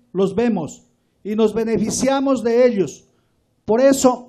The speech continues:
gracias, compañero presidente Rafael Correa Delgado. Nuestra organización, la Unión Provincial de Cooperativas de Transporte de Sucumbíos de la provincia,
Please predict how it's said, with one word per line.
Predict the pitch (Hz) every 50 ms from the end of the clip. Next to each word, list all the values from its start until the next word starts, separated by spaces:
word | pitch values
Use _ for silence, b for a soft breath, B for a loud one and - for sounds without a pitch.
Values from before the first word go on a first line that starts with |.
| - 180
gracias, | 180 240 254 269 285 269 240 247 247 247 240
compañero | 240 233 220 208 - 220 208 208 226 240 240 240 240 240
presidente | 240 240 220 190 - 220 208 226 233 240 240 240 240
Rafael | 220 220 196 175 190 190 208 220 214 -
Correa | - 208 196 208 220 220 214
Delgado. | 214 208 196 185 196 190 170 147 131 120 - - _ _ _ _ _ _ _ _ _ _ _ _ _ _ _ _ _ _ _ _ _ _ _ _ _ _ _ _ _ _ _ _
Nuestra | 170 190 247 285 277 - 277 269 262
organización, | 247 247 240 226 240 214 214 214 - - 240 247 247 226 170 139 - - _ _ _ _ _ _ _ _ _
la | - 180 196 214
Unión | 220 214 226 247 269 277 269
Provincial | 277 269 254 254 247 233 190 - 240 254 254 262 247
de | 247 240
Cooperativas | 240 220 226 233 220 214 - - 247 254 254 254 240
de | 233 226 226
Transporte | 233 226 208 208 190 - - - 233 240 233 240 233 220
de |
Sucumbíos | 190 - 202 175 196 202 196 226 247 247 240 220
de | 226 220
la | 208 202
provincia, | 214 208 208 247 269 277 247 - 254 247 220 180 -